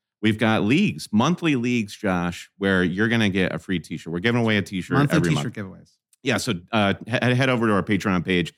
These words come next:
Speaker 1: and support us if you can. And Josh, one last thing: a shout out for our very first live ticketed event happening Saturday, September tenth. We're gonna throw a graphic up on the big board right now.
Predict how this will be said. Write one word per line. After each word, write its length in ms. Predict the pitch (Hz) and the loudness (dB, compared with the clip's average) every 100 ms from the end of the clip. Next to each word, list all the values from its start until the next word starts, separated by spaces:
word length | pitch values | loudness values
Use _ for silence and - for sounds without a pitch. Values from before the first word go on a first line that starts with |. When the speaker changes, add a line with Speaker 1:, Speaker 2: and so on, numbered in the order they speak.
| _ _ - | _ _ -4
Speaker 1:
and 140 | 92 | -4
support 320 | 95 85 101 | -2 -2 0
us 160 | 92 - | 0 0
if 160 | 101 98 | -4 -2
you 80 | 92 | -4
can. 560 | - - 117 98 87 80 _ _ _ | -6 0 2 4 2 -2 _ _ _
And 180 | 143 156 | 0 2
Josh, 300 | 175 170 - | 2 0 -2
one 340 | 135 185 226 | -2 0 2
last 360 | 226 220 214 - | 2 0 -2 -4
thing: 300 | 226 233 208 | 0 4 4
a 100 | 165 | 4
shout 400 | 147 - 147 156 | 0 0 -2 0
out 180 | 175 175 | 0 -2
for 160 | - 120 | 0 0
our 80 | 113 | 0
very 380 | 95 117 190 | 2 2 2
first 480 | 202 _ 123 127 - _ | 0 _ 0 0 -2 _
live 640 | 92 98 123 139 147 143 _ | -6 -4 0 0 0 -2 _
ticketed 600 | - - 139 170 180 180 - | -10 -8 -4 0 0 -2 -2
event 500 | 131 107 90 98 - _ _ _ _ - | 0 2 2 0 -4 _ _ _ _ -2
happening 440 | 104 104 101 95 | -2 0 0 0
Saturday, 760 | - - 117 127 139 135 131 127 | -4 -4 0 2 2 2 0 0
September 600 | - - - 120 120 110 | -2 -6 -2 -2 0 -2
tenth. 420 | - 117 117 - _ _ _ | -2 0 0 -2 _ _ _
We're 100 | - | -10
gonna 140 | 98 90 | -2 -2
throw 220 | - 98 | 0 0
a 60 | 80 | 0
graphic 580 | 80 90 104 101 98 - | -2 0 0 0 -4 -2
up 200 | 95 110 | -4 0
on 100 | 90 | -2
the 80 | |
big 300 | 85 76 95 | 0 0 -2
board 260 | 95 90 85 | 0 0 0
right 220 | 85 82 | 0 0
now. 420 | 87 92 87 82 | 0 0 0 0